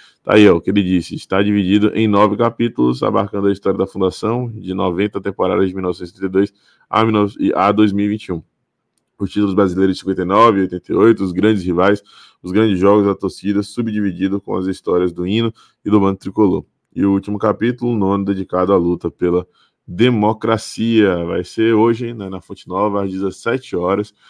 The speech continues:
e contará com a presença de atletas do presente e do passado, ex-treinadores e ex-preparadores físicos.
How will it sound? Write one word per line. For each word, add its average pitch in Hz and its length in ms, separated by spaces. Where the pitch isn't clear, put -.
e - 60
contará 104 320
com 104 80
a 98 40
presença 95 360
de 101 80
atletas 92 680
do 107 80
presente 98 360
e 104 40
do 101 60
passado, 110 500
ex-treinadores 104 880
e 104 60
ex-preparadores 104 840
físicos. 87 1000